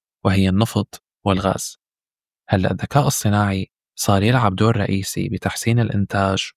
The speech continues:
تعزيز السلامة، وحتى تقليل التكاليف. فاليوم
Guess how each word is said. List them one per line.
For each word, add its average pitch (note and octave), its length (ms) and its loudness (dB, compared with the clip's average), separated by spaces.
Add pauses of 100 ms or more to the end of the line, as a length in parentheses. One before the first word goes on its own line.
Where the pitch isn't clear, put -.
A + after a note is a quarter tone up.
تعزيز G2+ 340 2
السلامة، G2 680 0 (140)
وحتى - 400 0
تقليل G2 340 2
التكاليف. - 680 -4 (760)
فاليوم A2 560 2